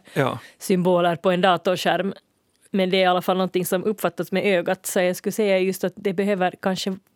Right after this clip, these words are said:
Speaker 2: finnas ett visuellt element där för att någonting ska kunna vara ikoniskt.
Speaker 1: Ja.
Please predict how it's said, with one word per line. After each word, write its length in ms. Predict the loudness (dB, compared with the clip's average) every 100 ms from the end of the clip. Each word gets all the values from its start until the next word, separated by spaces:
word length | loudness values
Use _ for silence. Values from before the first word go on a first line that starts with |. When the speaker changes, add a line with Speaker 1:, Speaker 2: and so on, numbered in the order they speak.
| _ -20 _ -4
Speaker 2:
finnas 320 | 0 0 -2
ett 120 | -2
visuellt 500 | -2 0 0 -2 -2
element 600 | -2 0 0 0 -2 -4 -4
där 180 | -4
för 160 | -2 -6
att 100 | -4
någonting 360 | -6 -6 -6 -8
ska 180 | -12 -20 _
kunna 220 | -8 -6 -4
vara 240 | -4 -4 -8
ikoniskt. 680 | -12 -8 -6 -6 -8 -8 -6
Speaker 1:
Ja. 200 | -4